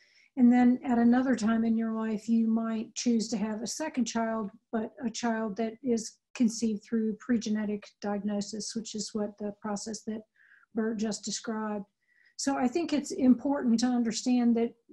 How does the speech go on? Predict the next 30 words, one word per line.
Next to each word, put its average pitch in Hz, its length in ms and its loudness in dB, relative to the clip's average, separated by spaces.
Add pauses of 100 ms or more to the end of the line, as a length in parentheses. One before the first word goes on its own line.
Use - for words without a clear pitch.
that 240 160 -2
every 247 240 0
choice 233 420 2
is 220 280 -2
its 233 240 2
own 226 240 0
choice, 214 420 -2
its 208 160 -6
own 220 180 -2
independent 214 640 -4
choice. 214 520 -10 (720)
Um, 240 220 2
the 254 80 -2
second 339 460 0
thing 285 140 4
that 254 100 4
we 240 160 2
haven't 247 260 0
talked 247 300 0
about 226 200 0
is 208 200 -6
prenatal 226 1040 0
diagnosis, 208 880 -6 (100)
um, 214 480 -2 (400)
which 254 180 0
is 240 120 2
a 247 40 4
very 254 380 4
sticky 247 840 2
problem. 220 600 -4